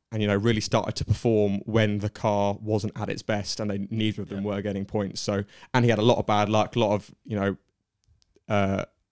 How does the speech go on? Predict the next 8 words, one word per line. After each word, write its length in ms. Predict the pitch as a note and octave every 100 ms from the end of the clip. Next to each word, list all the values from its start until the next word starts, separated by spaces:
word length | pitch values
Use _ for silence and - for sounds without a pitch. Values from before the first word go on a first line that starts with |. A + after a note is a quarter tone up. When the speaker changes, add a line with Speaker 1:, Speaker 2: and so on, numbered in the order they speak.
| _ _ -
Speaker 1:
unavoidable 500 | A#2+ G#2 A2 G#2+ G#2
incidents 560 | G#2 F2 G#2 G#2+ G2 -
and, 260 | G2+ G2
and, 300 | G2+ G2 G2+ -
and 240 | G#2+ G2+ G2
technical 360 | - - A2
issues. 420 | G#2 - G#2 G2+
So 340 | - A2 G2+